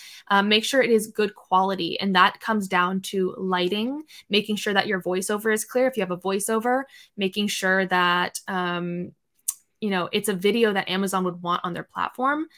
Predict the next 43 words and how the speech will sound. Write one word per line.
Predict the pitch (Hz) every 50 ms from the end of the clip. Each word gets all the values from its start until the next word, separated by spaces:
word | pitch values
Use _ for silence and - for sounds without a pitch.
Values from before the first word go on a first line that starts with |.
| - - - - -
Aside | 220 214 - 247 277 359 370
from | - 320 247 208 170
that, | 170 170 190 214 294 339 - - - - - - _ _ _ _ _ _ _ _ _ _ _ _ _ _ _ _ _ _ -
<sighs> | - - - - - - -
if | 226 220
you | 247 226
keep | 226 - - 302 311
getting | - 359 349 349
a | 320
generic | 233 - 214 196 185 180 180 180 196 214 240 - - - _ -
rejection | 202 202 190 - - 165 170 180 - - 254 240 -
email | 247 254 262 269 269 277 277 285 285 - -
or | 214 196
a | - -
rejection, | - 196 196 180 180 - 185 185 185 - - 240 240 240 247 254 247 - - - - - - - - - - - _ _ _ _ _ _ _ _ _ -
<sighs> | - - - - - - - -
that's, | - 220 220 - -
that's | - 226 226 226 233
interesting. | 214 214 - 247 233 - - 269 254 254
And | 240 208
I | 196
would | 196 202 190
just | 196 208 196 - -
try | - - 202
to | 214 214 202
change | 202 - - - 202 190 196 202 202
a | - 185
couple | - - 190 - 202 202
of | 190 185
those | 196 190 185 185
things | - - 185 180 180 202 233 -
and | - 190 185
see | - - - 190 185
if | 185 -
that | 180 180 -
works, | 175 175 180 190 226 - -
and | - 202
just | 185 190 196 -
know | 202 185 185 185 185
that | 185 196 185
it | 190 185
is | 185 185 180 190
an | 185